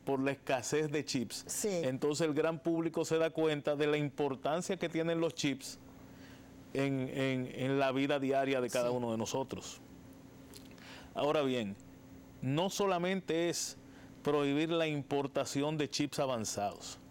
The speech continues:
Speaker 2: Sí.
Speaker 1: es prohibir a toda empresa europea o que tenga relaciones con los Estados Unidos la exportación a China de chips avanzados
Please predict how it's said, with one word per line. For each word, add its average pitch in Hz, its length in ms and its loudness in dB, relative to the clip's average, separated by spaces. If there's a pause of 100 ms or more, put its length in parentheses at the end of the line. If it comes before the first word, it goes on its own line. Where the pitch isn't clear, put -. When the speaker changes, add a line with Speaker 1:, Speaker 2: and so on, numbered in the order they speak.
Speaker 2:
Sí. - 240 -4 (280)
Speaker 1:
es 151 180 2
prohibir 143 760 2 (380)
a 139 160 2
toda 185 320 2
empresa 170 640 2
europea 147 840 2
o 123 80 0
que 117 100 -4
tenga 147 260 -2
relaciones 151 500 0
con 143 140 0
los 139 160 2
Estados 135 380 -2
Unidos 110 420 -4 (840)
la 139 160 2
exportación 156 680 0
a 180 120 2
China 175 280 2
de 156 120 0
chips 165 260 -2
avanzados 143 540 0